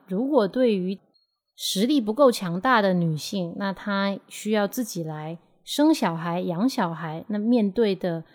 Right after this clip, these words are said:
困难都是比夫妻共同承担来得多的。虽然我们不排除现在丧偶式育儿也很多，但不管怎么样，那也是大部分啊，正常的、比较和谐的家庭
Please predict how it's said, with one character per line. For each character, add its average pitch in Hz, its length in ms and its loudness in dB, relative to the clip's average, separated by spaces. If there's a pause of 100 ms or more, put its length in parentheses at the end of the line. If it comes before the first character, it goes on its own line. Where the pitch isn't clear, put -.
(340)
困 269 240 4
难 180 240 -2
都 214 140 0
是 220 180 -4
比 165 400 -6
夫 226 200 -6
妻 233 240 -4
共 233 200 0
同 175 180 -2
承 175 240 -6
担 196 180 -2
来 165 200 -4
得 202 100 -2
多 233 320 -2
的。 185 200 -6 (380)
虽 - 160 0
然 277 120 10
我 233 60 8
们 190 160 4
不 269 100 0
排 180 280 -2
除 185 280 -2
现 220 240 2
在 220 160 4
丧 240 240 0
偶 170 140 0
式 220 200 -6
育 233 180 0
儿 185 120 2
也 180 160 0
很 202 260 -2
多， 165 260 -6 (300)
但 247 160 0
不 269 80 0
管 196 220 2
怎 165 160 -4
么 165 140 -2
样， 226 300 2 (360)
那 180 500 0
也 196 240 -6
是 190 560 -4 (340)
大 285 180 4
部 226 200 0
分 190 240 0
啊， 170 140 -2
正 247 260 2
常 175 300 -6
的、 175 260 -2 (520)
比 185 100 -2
较 180 440 0 (360)
和 202 300 0
谐 196 260 2
的 196 240 4
家 233 200 2
庭 170 520 -4